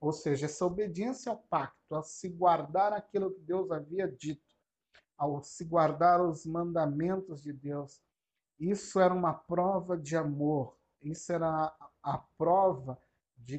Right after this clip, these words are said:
que eu demonstro o meu amor pelo meu Deus que me livrou,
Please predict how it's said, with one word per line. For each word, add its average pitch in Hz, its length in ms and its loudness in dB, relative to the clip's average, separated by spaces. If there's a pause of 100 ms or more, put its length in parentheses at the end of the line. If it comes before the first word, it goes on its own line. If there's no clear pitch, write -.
(120)
que - 140 -6
eu 160 160 2
demonstro 170 1000 -2
o 165 40 -2
meu 160 280 -2
amor 147 560 -2 (180)
pelo 160 220 -2
meu 147 240 -2
Deus 160 480 -2
que - 240 -12
me 196 420 2
livrou, 143 560 0